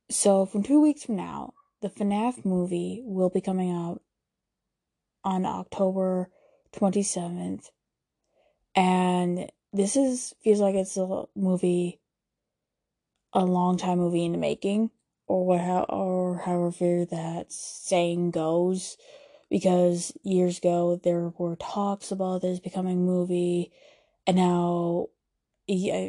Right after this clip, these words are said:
a year ago, we got told this is actually being made into the movie, and now we're, we saw,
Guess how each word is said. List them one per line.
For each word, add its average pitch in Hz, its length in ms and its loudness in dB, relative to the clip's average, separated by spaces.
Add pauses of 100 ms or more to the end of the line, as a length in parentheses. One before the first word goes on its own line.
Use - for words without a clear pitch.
(120)
a 190 60 -2
year 190 260 6
ago, 180 460 6
we 180 140 2
got 170 160 -6
told 180 320 0
this 175 180 0
is 170 260 -6
actually 170 560 -4
being 175 320 0
made 165 240 -2
into 170 240 -6
the 165 60 -2
movie, 180 800 2 (560)
and 180 140 -2
now 175 300 0
we're, 170 400 -2 (260)
we 180 180 0
saw, 175 320 -6